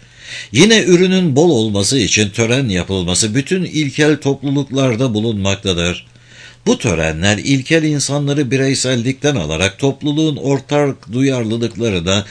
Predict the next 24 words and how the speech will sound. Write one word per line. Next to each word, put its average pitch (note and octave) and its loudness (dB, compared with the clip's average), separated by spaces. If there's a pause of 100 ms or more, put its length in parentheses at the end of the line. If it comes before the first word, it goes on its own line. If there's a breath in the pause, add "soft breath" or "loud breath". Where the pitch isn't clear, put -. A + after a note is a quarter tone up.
(120 loud breath)
katan F2+ -4
ve A#2 0
oymağı B2+ 0
birleştiren A#2+ -2
törenlerdir. F#2 -2 (880 loud breath)
İnsanoğlunun G#2+ 2
toprağın C#3 0
verimliliğini C3 0
gözlemesi, F2+ 0 (260 loud breath)
bütün D#3 2
açılımlarını C#3 0
toprağa C3 -2
bağlamasını A#2 -2
zorunlu G2 0
kılmıştır. E2+ -2 (540 loud breath)
İnsanın F3+ 4
topraktan E3 0
yaratıldığını C#3+ 0
söylenmesi G2+ 0
bilimsel D3 2
bir B2 0
bulgunun B2+ 0
sonucu B2 -2
olmayıp G#2 0